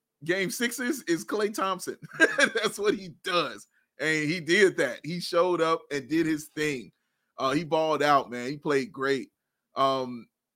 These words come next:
yeah, they just played great, man. And I'm sure the injury has something to do with De'Aaron Fox, you know,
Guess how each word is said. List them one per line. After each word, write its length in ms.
yeah, 180
they 120
just 180
played 240
great, 300
man. 240
And 320
I'm 100
sure 260
the 180
injury 540
has 260
something 260
to 80
do 160
with 220
De'Aaron 400
Fox, 380
you 80
know, 320